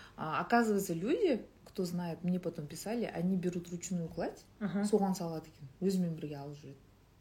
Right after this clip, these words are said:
Speaker 2: А.
Speaker 1: Түсіндің ба? Сумкалерін, там.
Speaker 2: Мен, наоборот, самолетке мында аш ештеңе алғым келмейді да.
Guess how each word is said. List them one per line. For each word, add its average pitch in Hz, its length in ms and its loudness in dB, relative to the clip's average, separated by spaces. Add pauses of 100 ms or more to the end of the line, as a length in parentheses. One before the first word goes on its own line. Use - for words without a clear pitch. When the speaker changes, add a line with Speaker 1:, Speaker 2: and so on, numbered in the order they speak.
(720)
Speaker 2:
А. 214 600 2 (120)
Speaker 1:
Түсіндің 190 220 2
ба? 311 100 6
Сумкалерін, 190 1000 2
там. 160 140 -4
Speaker 2:
Мен, 254 280 10
наоборот, 247 340 10
самолетке 269 360 10
мында 196 260 10
аш 208 160 4
ештеңе 233 220 8
алғым 226 260 12
келмейді 220 360 12
да. 220 100 12